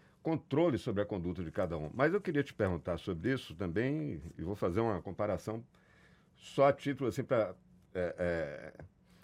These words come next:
fazer uma, uma relação, por exemplo. No, logo após a eleição de dois mil e dezoito,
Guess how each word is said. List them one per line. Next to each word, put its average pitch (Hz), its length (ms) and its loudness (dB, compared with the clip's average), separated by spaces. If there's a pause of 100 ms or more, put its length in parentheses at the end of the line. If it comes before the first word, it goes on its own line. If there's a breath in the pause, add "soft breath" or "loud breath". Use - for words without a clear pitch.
(160 soft breath)
fazer 139 260 2
uma, 165 240 4
uma 151 180 2
relação, 120 540 6
por - 160 0
exemplo. 85 400 -2
No, 151 840 4
logo 139 220 6
após 110 320 4
a 104 80 4
eleição 98 340 0
de 90 60 -2
dois 85 180 -2
mil 87 140 -2
e 85 60 -2
dezoito, 78 580 -4